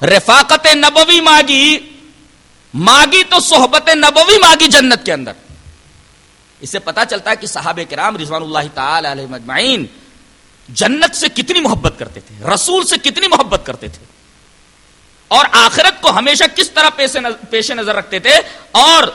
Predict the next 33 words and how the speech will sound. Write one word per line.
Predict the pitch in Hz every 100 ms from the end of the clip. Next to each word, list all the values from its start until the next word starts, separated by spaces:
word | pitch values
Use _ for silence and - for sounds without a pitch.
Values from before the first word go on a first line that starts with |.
| -
آخرت | - 240 254 285 359 381
کو | 359
دنیا | 226 262 285
پر | 285 269
کس | 339
طرح | - 254
مقدم | 226 196 196
کرتے | 214 208 254
تھے، | 254 294
اور | - 247 285 311 294 - - _ _ _ _ - 107
دنیا | 202 262 277 214
پر | - 202
آخرت | 180 175 160 147 -
کو | 127
کس | 190 -
طرح | 123
ترجیح | 113 107 101 101
دیتے | 98 90
تھے۔ | - - _ _ _ _ _ _ _ _ _ _ _ _ 117
نبی | 139
کریم | 147 175
صلی | 170 170
اللہ | 165
علیہ | 165
وسلم | 165 156
نے |
فرمایا، | 143 135 143
اس | 135
کے | 147
علاوہ | 139 156
کوئی | 151
چیز | 135 117
مانگو | 107 92